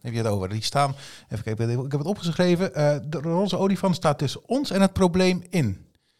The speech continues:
van iets. En je benoemt dan dingen als de, eh, seksueel overschrijdend ge-, seksueel grensoverschrijdend gedrag, oorlog, vrede en migratie, coronapandemie. Wat, hoe bedoel je dan, hoe zie jij die roze olifanten in, in dat soort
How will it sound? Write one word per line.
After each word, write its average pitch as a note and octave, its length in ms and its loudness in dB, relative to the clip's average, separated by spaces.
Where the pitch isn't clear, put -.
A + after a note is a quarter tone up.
van A#2 160 -4
iets. G#2 200 -4
En A2+ 100 -4
je B2 100 0
benoemt C3+ 240 -2
dan C#3+ 80 0
dingen C3+ 220 0
als G#2+ 260 -2
de, A2 100 -8
eh, - 180 -8
seksueel A2 400 -6
overschrijdend A#2+ 560 -2
ge-, - 120 -16
seksueel D3 540 -2
grensoverschrijdend A#2 800 -4
gedrag, D#3+ 420 -6
oorlog, E3+ 260 -6
vrede D3+ 280 -6
en B2 60 -6
migratie, C#3+ 520 0
coronapandemie. E3 800 0
Wat, C#3+ 280 -14
hoe E3+ 160 -6
bedoel F#3 240 -2
je F#3+ 100 2
dan, F3 180 2
hoe F3+ 200 0
zie G3 120 -2
jij F3+ 100 2
die F3 160 0
roze F3 260 2
olifanten C3+ 580 2
in, C3+ 120 -2
in C#3+ 100 -2
dat D#3 180 -2
soort D3+ 260 -4